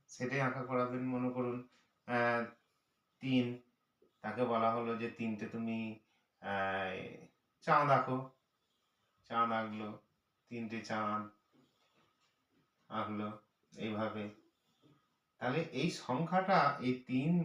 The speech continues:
সংখ্যাটা যে এই তিনটে ছবি নিয়ে হয় বা কোনো তিনটে বস্তুকে বোঝায়, সেই সম্পর্কে তার একটা সম্যক ধারণা তার তৈরি হবে। তাই এই বাচ্চাদের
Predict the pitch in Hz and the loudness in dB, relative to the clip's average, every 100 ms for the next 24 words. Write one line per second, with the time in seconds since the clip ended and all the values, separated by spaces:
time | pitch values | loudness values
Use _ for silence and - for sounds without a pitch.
0 | 120 - 120 151 170 170 165 160 160 - | 0 -4 -4 0 0 2 2 0 -4 -4
1 | 113 139 139 127 131 127 - - 117 139 | -2 -2 -2 2 2 0 -6 -6 -4 0
2 | 175 175 156 139 131 107 - - - _ | 4 4 2 4 4 4 0 -14 -20 _
3 | 123 - 143 156 127 127 127 156 123 117 | -12 -4 -2 0 0 0 0 0 0 0
4 | - 165 208 170 147 117 92 - - - | -2 -4 0 2 2 2 -2 -4 -14 -20
5 | _ - 147 165 165 147 127 127 135 180 | _ 0 2 2 0 -2 -2 -2 -2 -2
6 | - - _ _ - - 117 - 131 127 | -4 -14 _ _ -8 -2 -2 -2 -4 -2
7 | 147 120 104 98 95 95 139 - 98 90 | -2 -4 -4 -2 -2 -2 -4 -2 -2 -2
8 | 85 80 82 - _ _ _ _ - 139 | -4 -8 -12 -16 _ _ _ _ 0 4
9 | 135 139 - _ 131 180 185 - _ - | 4 0 -10 _ -2 -2 -2 -8 _ -8
10 | 113 120 - 165 151 110 | 0 0 2 2 4 2